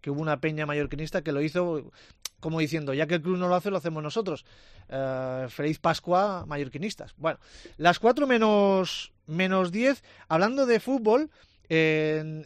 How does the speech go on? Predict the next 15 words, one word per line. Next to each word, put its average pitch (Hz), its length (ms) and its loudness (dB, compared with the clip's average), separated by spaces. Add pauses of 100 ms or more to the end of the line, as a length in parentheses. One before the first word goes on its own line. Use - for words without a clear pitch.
de 156 300 -8
fútbol 202 320 2
todo 196 180 2
el 190 60 0
mundo 180 600 0
sabe, 202 420 2 (380)
y 170 580 2
cuando 160 400 0
hay 190 200 4
críticas 190 540 -4
a 156 160 2
un 180 140 -2
entrenador 185 480 0
tan 202 360 2
laureado, 185 600 6